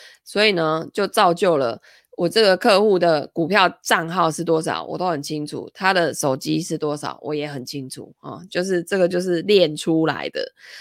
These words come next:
好，我的工作手机已经用了七年，到现在我还记不住这个号码，因为我不记，我写在清单上。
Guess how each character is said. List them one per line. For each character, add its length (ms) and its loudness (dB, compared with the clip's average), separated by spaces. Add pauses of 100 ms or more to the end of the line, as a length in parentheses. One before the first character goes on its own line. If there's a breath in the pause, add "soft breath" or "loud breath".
(260 loud breath)
好， 220 4
我 140 6
的 80 6
工 240 6
作 240 6
手 180 6
机 260 0
已 40 0
经 180 -2
用 160 2
了 100 2
七 360 -4
年， 320 -4
到 160 2
现 200 -2
在 180 2
我 100 2
还 160 0
记 180 -2
不 140 -2
住 160 -2
这 100 -6
个 100 -4
号 260 -2
码， 200 -10
因 180 -4
为 80 2
我 300 2
不 160 -6
记， 440 -6
我 120 0
写 160 -4
在 160 -2
清 300 -4
单 200 -2
上。 240 -2